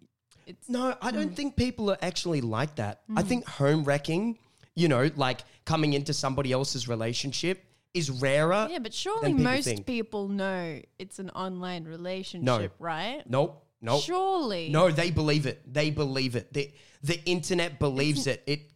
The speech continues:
Speaker 2: it
Speaker 1: <laughs> Really?
Speaker 2: spreads like a disease across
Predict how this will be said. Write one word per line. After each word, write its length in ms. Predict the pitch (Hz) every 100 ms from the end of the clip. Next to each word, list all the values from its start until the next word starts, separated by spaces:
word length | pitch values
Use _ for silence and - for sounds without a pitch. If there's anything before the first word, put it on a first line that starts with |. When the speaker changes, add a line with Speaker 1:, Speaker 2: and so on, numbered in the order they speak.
| -
Speaker 2:
it 120 | 262
Speaker 1:
<laughs> 160 | 262 254
Really? 340 | 311 311 254
Speaker 2:
spreads 720 | 214 175 180 139 117 - - -
like 200 | 156 151
a 20 |
disease 720 | 147 151 139 156 151 127 117 -
across 680 | 131 - 151 139 147 -